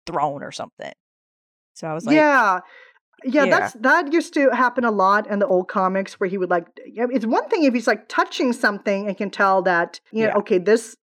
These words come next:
Speaker 2: object is hotter than the desk it's on. I mean, sure, but how long do you imagine a heat s-, <laughs> it's like,
Speaker 1: <laughs>
Speaker 2: that dissipates really fast. Like, that's what nature wants to do. It wants to go to, you know, wants to go to, like, level.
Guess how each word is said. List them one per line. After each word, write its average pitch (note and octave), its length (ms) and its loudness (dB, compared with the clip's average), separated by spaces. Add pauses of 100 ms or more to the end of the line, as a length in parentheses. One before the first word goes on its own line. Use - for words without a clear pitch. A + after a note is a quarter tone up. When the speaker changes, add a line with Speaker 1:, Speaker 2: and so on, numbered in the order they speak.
(120)
Speaker 2:
object G3 400 0
is F3+ 100 -8
hotter F#3+ 680 2 (100)
than G3 380 -2
the F#3 80 2
desk F#3 480 -4
it's F#3 180 -2
on. F#3 480 -2
I A3+ 80 2
mean, F#3+ 380 -4
sure, A3 400 2
but F#3 240 2 (260)
how C4+ 160 2
long B3 460 2
do A#3 60 -2
you G#3+ 340 -2
imagine G#3 480 2
a F#3 60 0
heat C#4 340 0
s-, - 180 -10 (220)
<laughs> - 200 -16
it's C4+ 180 2
like, A#3 240 0
Speaker 1:
<laughs> A#3 120 0
Speaker 2:
that C4 220 2
dissipates C#4+ 500 2
really D4 240 4
fast. C#4+ 420 0
Like, A3 140 0
that's C#4+ 240 -2
what C4 140 2
nature C4 320 0
wants A3+ 160 2
to G#3 60 -8
do. A#3 100 0
It G#3+ 100 6
wants A#3+ 220 0
to A3 60 -6
go B3+ 180 4
to, G3+ 320 -4
you A#3 140 0
know, G#3 80 2
wants B3 160 2
to A#3+ 60 -10
go A3 120 4
to, A3 100 -8
like, F3 160 -2
level. G#3 420 2